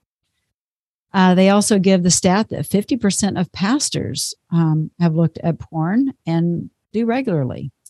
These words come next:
Uh, ten to fourteen billion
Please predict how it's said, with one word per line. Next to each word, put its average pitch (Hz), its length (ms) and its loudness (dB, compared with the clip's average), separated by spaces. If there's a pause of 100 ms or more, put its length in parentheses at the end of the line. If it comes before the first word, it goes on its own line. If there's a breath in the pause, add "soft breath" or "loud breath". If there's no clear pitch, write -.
(1000)
Uh, 156 240 2
ten 262 520 2
to 190 160 0
fourteen 220 760 0 (280)
billion 233 560 0